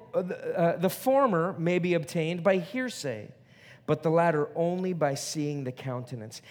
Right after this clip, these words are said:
There is a wide difference between mere speculative, rational judging anything to be excellent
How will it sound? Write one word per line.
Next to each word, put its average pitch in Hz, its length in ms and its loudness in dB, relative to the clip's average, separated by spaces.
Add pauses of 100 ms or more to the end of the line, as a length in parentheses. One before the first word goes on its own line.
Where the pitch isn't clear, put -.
(140)
There 196 180 8
is 175 320 4
a 175 100 4
wide 185 760 4 (340)
difference 156 680 -2 (260)
between 165 440 0
mere 170 200 4
speculative, 196 1160 0 (220)
rational 165 800 0 (180)
judging 143 600 0 (220)
anything 156 800 -2
to - 140 -10
be 127 320 -4
excellent 107 720 -6